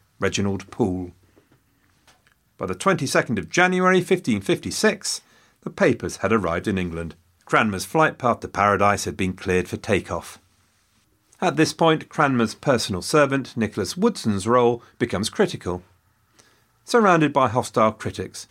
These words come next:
with his beliefs under fierce pressure from Villagarcia and others, Cranmer was increasingly reliant on Woodson, and increasingly he leaned on him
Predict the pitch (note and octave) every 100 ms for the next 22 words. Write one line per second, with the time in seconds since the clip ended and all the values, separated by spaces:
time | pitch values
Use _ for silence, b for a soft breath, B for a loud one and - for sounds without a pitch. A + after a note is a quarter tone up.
0 | b b - G#2+ G2 - A2+ D3 D#3 -
1 | - F#2+ - C3+ A2 - - F#3+ - G3
2 | D#3+ A2 F#2 A2 F#2+ F2+ F#2 - F3+ F3
3 | C3 F#2+ B2 C#3 C#3 C3+ - _ _ -
4 | F#3+ F3 F3 E3+ B - B2+ C#3 C#3 C#3+
5 | G2 - F#2+ G2+ B2+ C#3+ C3+ B2 A2 F#2
6 | G2+ F2 F2+ F#2+ - F2+ F2+ b b b
7 | b F3+ E3+ C#3+ - A#2+ - A2+ A2+ A2+
8 | B B C#3 A#2 A#2+ B2 G#2 F#2 F2 G2
9 | F2 F2+